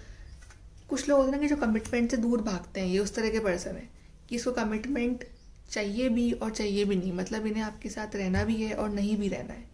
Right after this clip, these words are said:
इस तरह के person आप समझते हैं कि रहना भी है, लेकिन commitment, marriage के नाम से डर भी लगता है। इस तरह की personality है इस person की। But anyway, हम देखते हैं कि ये person अभी आपके लिए कैसा feel कर रहे हैं।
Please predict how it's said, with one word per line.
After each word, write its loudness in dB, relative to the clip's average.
इस -4
तरह -2
के -2
person -2
आप -4
समझते -8
हैं -4
कि -4
रहना 0
भी 0
है, -2
लेकिन 0
commitment, 0
marriage 2
के -4
नाम -2
से 0
डर 4
भी 2
लगता -10
है। -18
इस -4
तरह 2
की 0
personality -2
है 2
इस -4
person -12
की। -14
But 0
anyway, 4
हम -4
देखते -2
हैं -2
कि -4
ये 2
person 2
अभी 0
आपके 0
लिए 0
कैसा -2
feel 0
कर -6
रहे -12
हैं। -8